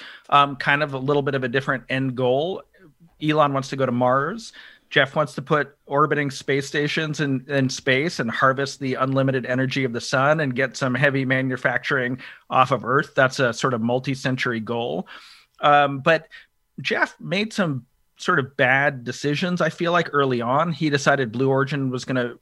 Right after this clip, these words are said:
move really slowly. He wanted to constrain the headcount and limit his investment. And Elon came around and grew very quickly and took government contracts and just scaled much quicker. And then Bezos, a couple of years ago, I think, saw that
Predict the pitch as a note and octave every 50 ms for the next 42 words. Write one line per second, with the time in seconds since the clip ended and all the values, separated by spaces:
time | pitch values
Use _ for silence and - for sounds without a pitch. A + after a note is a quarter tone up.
0 | _ - C#3 C#3 D3 C#3+ C3+ A#2 A2+ A#2 C3 C3 A#2+ A#2 A2+ - - - D#3 D#3+
1 | E3 D#3+ D#3 D#3+ D#3 D#3 D3 C#3+ C#3 B2+ B2 B2 A2+ A2 - - A#2+ A2+ - -
2 | C#3 B2+ B2 A2+ A2 - - D#3 D#3+ D#3 - D#3+ D3 C#3+ C#3+ C#3+ C3+ - - -
3 | - - _ _ - C3 C3+ C#3 C#3+ C3+ C3 B2+ B2 C#3 B2 A2+ A#2 A2+ A#2 D3
4 | D3 - - - D#3 D3+ D3 C#3+ - - - - - - _ _ _ - C#3 E3
5 | E3+ E3+ E3+ E3 D#3+ D#3 D#3 - E3 D#3 C#3+ C#3 C3+ C3+ C3+ C3+ C3+ C#3 C#3 C3
6 | B2 A#2 G#2+ C3 C#3+ C#3 C3+ B2 B2+ B2 A#2+ - - F#3 E3+ - - D#3+ D#3 D3+
7 | C#3+ B2 B2 - D3+ C3 C3+ - C3+ B2+ A2+ B2 A#2 A2+ A2+ - - D3 C#3+ C#3
8 | - - C#3+ C#3 C3+ C3 - - - - - - - _ - C#3+ C3+ D3 C#3 -
9 | - - - C#3+ C#3 C3+ C3 B2 B2+ A2+ - - - - - D3 C#3 - B2 A#2
10 | - - - - - - - - _ _ _ C#3+ D3 D#3 D#3 D3 C3 D3+ D#3 E3+
11 | E3 D#3+ D#3+ D3+ C#3 - C#3+ - - D3+ C3 C#3 C#3 D3 F#3 G#3+ G3 F3 D#3+ D3
12 | C#3 C3 C3 C3 D3 D3 C#3 B2+ - _ - - - D3+ D3+ D3 D3+ C#3+ C#3 C3
13 | C3 C3 C3